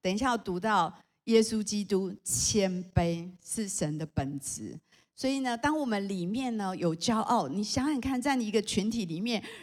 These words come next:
如果有人都要强出头，对不对？然后喜欢跟人家增进比较，说：“为-，为什么？为什么他得到比较多好处？为什么他被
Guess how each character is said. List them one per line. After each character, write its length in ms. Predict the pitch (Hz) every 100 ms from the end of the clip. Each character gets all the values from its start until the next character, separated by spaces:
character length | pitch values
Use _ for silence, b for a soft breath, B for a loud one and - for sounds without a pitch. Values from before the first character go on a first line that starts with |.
| -
如 100 | 262
果 140 | 302
有 180 | 269 196
人 160 | 196
都 100 | 226
要 120 | 277 262
强 360 | - 196 196
出 260 | 247 - 262
头， 420 | 254 - 135 147 -
对 120 | 233
不 60 |
对？ 260 | 214 208 151 B B
然 100 | 220
后 40 |
喜 280 | 294 - 190
欢 180 | 226 240
跟 100 | 240
人 80 | 202
家 200 | 220 214
增 260 | 214 220
进 220 | 220 226 185
比 160 | 151
较， 180 | 135 208
说 140 | 202 214
：“为-， 180 | 285 294
为 120 | 320 311
什 160 | 294
么？ 160 | 165 151
为 140 | - 302
什 140 | 247
么 140 | 185
他 280 | 175 226 220 220 b _
得 120 | 170
到 140 | 214
比 140 | 208 147
较 140 | 185
多 200 | 180 180
好 200 | 170 131
处？ 260 | - - 151 B B
为 180 | - 311
什 180 | 285 220
么 160 | 180
他 240 | 180 226 220
被 380 | 208 220 190